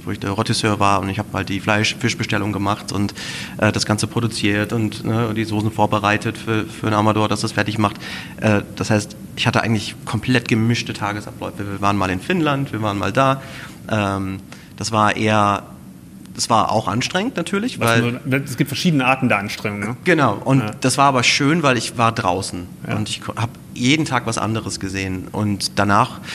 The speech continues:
Speaker 1: äh, bin ich ja in die Staaten und hab in einem Golfclub erstmal anderthalb Jahre gearbeitet als Sous-Chef. Und auch da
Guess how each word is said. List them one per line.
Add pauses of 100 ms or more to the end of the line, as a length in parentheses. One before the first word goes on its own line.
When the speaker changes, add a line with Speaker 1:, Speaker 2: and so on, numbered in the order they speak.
(260)
Speaker 1:
äh,
bin
ich
ja
in
die
Staaten
und
hab
in
einem
Golfclub (360)
erstmal
anderthalb
Jahre
gearbeitet
als
Sous-Chef.
Und (400)
auch
da